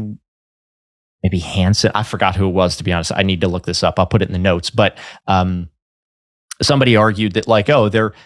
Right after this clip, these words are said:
one of the possible explanations, one of the possible reconciliations of Fermi's paradox is something called the Great Filter, where at a certain point in technological advancement for any species,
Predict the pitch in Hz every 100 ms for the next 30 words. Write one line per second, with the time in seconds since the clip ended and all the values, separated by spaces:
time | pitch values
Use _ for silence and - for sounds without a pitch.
0 | _ 107 120 139 117 113 - 120 113 120
1 | 117 110 98 - 104 92 - 101 107 117
2 | 107 113 104 104 95 107 117 107 - 92
3 | 92 92 95 92 - 101 87 90 104 95
4 | 87 80 80 - - - 101 - 107 104
5 | 87 98 107 - 113 95 95 - _ _
6 | _ _ _ _ _ - 110 104 98 -
7 | 101 92 - 135 151 131 143 135 120 -
8 | 113 117 107 110 110 110 101 90 98 101
9 | - 87 - - 98 110 101 - 113 101
10 | 92 80 80